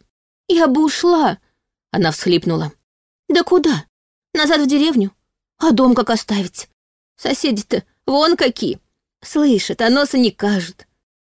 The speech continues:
Зато стоит оставить дом, как быстро смекнут, что без присмотра. Иди, докажи потом, что это не они вынесли хозяйское добро. А я своим сиерам благодарна. Они мне помогают,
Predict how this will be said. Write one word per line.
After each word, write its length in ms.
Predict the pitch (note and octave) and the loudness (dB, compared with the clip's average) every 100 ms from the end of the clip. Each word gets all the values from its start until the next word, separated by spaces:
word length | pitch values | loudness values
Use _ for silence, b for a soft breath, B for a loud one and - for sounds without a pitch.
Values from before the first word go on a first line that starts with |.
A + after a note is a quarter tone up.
| _ _ - | _ _ -6
Зато 460 | G3+ F#3 - A#3 | -2 -2 2 0
стоит 420 | G3+ - B3+ G#3+ | 0 0 2 2
оставить 540 | G3 - D4 A#3+ F#3 E3 | 0 -4 -2 0 -2 -2
дом, 300 | C#4 C4 F3 _ _ _ _ | 0 0 -4 _ _ _ _
как 280 | A4 F4+ A3+ | -2 0 2
быстро 420 | B3 D4 - A3+ | 2 0 0 -2
смекнут, 640 | - G3+ G3 G#3+ F#3+ - _ _ _ | 2 0 2 0 0 -4 _ _ _
что 220 | - - | -4 0
без 180 | F#3+ F#3+ | 0 0
присмотра. 580 | A#3+ A#3+ G3+ F3 - F3 - _ _ - | -2 -2 0 -2 -2 -6 -10 _ _ 0
Иди, 400 | G4 A#3+ B3 D4 _ _ _ | 2 2 0 -4 _ _ _
докажи 440 | C4 D4+ C#4+ A3 B3+ | -6 0 0 0 0
потом, 420 | D4 - D#3+ D#3+ - _ | -2 -2 -2 -2 -10 _
что 320 | - B3+ A#3+ | -6 -2 0
это 240 | B3+ C#4 G#3+ | 0 2 2
не 160 | A3 | 4
они 300 | F3+ F3 A#3 | 4 2 2
вынесли 380 | G#3 G3+ F#3 F#3+ | 2 0 0 -2
хозяйское 540 | G3 F#3+ F#3+ E3+ G3 | 0 0 0 0 0
добро. 360 | F3+ F3+ F3+ E3+ _ _ _ | 0 0 -2 -4 _ _ _
А 140 | C4+ G#3+ | 0 0
я 280 | F3 F3+ | 2 0
своим 380 | A3+ G3 F3+ G3 | 0 -2 0 0
сиерам 520 | G#3 G#3 E3+ F3+ G#3 | 0 -4 0 0 2
благодарна. 760 | G3 G#3+ A3+ G#3+ D#3 D3+ F3 F#3+ _ _ | 2 0 0 -2 -2 -4 -4 -6 _ _
Они 200 | C4+ A#3+ | 0 2
мне 140 | A3+ G#3 | 4 2
помогают, 640 | G3 F3+ D3+ D#3 A3 - | 0 -2 -4 -4 -4 -6